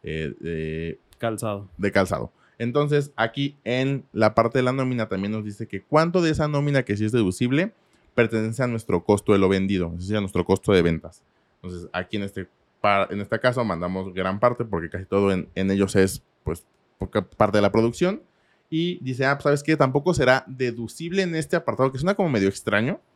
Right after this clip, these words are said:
Speaker 1: pero no es deducible porque esa va a formar parte de tu costo de ventas.
Speaker 2: Ujú.
Speaker 1: Entonces, ya nada más, de esos seis millones que hablábamos de, de la nómina deducible, seis millones setecientos dieciocho mil,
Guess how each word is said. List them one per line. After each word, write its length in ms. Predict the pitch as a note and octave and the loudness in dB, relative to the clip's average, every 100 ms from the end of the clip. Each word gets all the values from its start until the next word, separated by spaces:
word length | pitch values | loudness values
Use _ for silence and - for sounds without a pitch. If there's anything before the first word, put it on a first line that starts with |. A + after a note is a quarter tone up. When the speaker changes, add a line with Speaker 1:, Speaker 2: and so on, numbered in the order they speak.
| _ _ _ _ | _ _ _ _
Speaker 1:
pero 160 | B2 B2 | 2 4
no 120 | C3+ | 4
es 60 | |
deducible 460 | D3+ D3 A2+ C3 D3 | 2 2 0 -2 -2
porque 440 | D3 A#2 A2 G#2+ - | 0 0 0 -4 -2
esa 220 | A2+ B2 | -2 0
va 100 | A#2+ | 0
a 40 | |
formar 500 | A#2+ A#2+ A2 C3+ C#3+ - | 0 -2 0 0 -2 2
parte 300 | A2+ A2 A#2+ | 2 2 -2
de 100 | G2 | -2
tu 140 | F2 | -6
costo 300 | - F#2 G#2+ | -10 -4 -2
de 100 | F2 | 0
ventas. 320 | D#2+ D3 D3 | 0 -2 -2
Speaker 2:
Ujú. 100 | E3 - _ _ _ - | -4 -12 _ _ _ -12
Speaker 1:
Entonces, 460 | F#2+ G2+ G#2 G2+ | -8 -4 -4 -2
ya 140 | A#2 B2+ | 0 0
nada 180 | C#3 | 0
más, 240 | B2+ B2+ C3 | 0 -2 -4
de 140 | A#2 C3 | -4 -2
esos 240 | D3+ D3 | -2 -2
seis 180 | D3 C#3+ | -2 -2
millones 380 | C#3+ C3+ C#3 C#3 | -4 -6 -8 -2
que 80 | |
hablábamos 640 | A#2 C3 B2+ A2+ G#2 G#2+ G2+ | -2 2 0 0 -6 -10 -10
de, 760 | F#2+ F2 E2+ E2+ E2+ F2 E2+ - _ _ | -8 -8 -10 -10 -10 -12 -14 -18 _ _
de 80 | G2+ | -2
la 100 | G2 | -2
nómina 200 | G#2+ B2 | 0 -2
deducible, 320 | A2+ D#3+ D#3+ | -2 -4 -6
seis 180 | C#3 A#2+ | -6 -8
millones 240 | A#2+ B2 | -8 -8
setecientos 560 | A#2+ F#2+ G2 G#2+ A#2 A#2 | -10 -10 -8 -8 -8 -10
dieciocho 420 | A2 - A#2 C3 | -10 -8 -10 -8
mil, 260 | C3 D#3+ | -6 -6